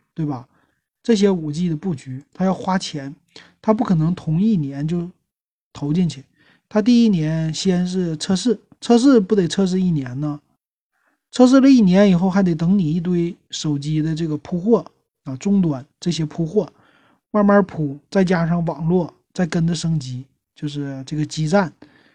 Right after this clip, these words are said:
这个慢慢升级，这就需要花很多的钱和很多的时间。怎么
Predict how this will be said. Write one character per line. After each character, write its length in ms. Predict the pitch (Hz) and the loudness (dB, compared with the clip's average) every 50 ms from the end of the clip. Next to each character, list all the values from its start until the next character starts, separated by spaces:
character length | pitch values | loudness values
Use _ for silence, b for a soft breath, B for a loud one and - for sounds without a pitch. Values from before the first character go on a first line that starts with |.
| b b b | b b b
这 120 | - - 226 | -2 2 4
个 120 | 220 202 | 4 6
慢 180 | 196 220 214 208 | 6 4 4 4
慢 160 | 202 202 196 | 4 2 2
升 260 | 180 - 202 196 185 | 2 0 0 0 0
级， 220 | 147 131 131 143 147 | -2 -2 -6 -8 -6
这 140 | - 175 | -6 -6
就 100 | 165 170 | -4 -6
需 220 | 165 - - 156 151 | -6 -6 -6 -4 -4
要 160 | 151 147 147 | -2 -4 -6
花 400 | 147 - - 151 143 135 135 135 | -6 -8 -8 -8 -8 -8 -10 -12
很 200 | - - 143 135 | -12 -10 -10 -8
多 220 | 131 151 151 151 | -6 -4 -2 -2
的 80 | 156 160 | -2 -4
钱 420 | 156 - - - 143 131 131 143 | -4 -6 -8 -8 -8 -8 -8 -8
和 120 | 131 151 156 | -8 -8 -8
很 180 | - 156 143 | -6 -6 -6
多 180 | 139 143 147 147 | -4 -4 -4 -4
的 80 | 151 151 | -4 -4
时 280 | - - - 143 147 | -6 -6 -6 -6 -6
间。 240 | 139 143 131 131 - _ _ _ _ _ _ _ _ _ _ _ _ _ _ _ _ _ _ _ | -6 -8 -10 -10 -14 _ _ _ _ _ _ _ _ _ _ _ _ _ _ _ _ _ _ _
怎 160 | - 170 160 | -8 -4 -2
么 520 | 170 190 214 220 220 214 208 202 202 208 | 0 2 2 4 4 2 2 0 0 -2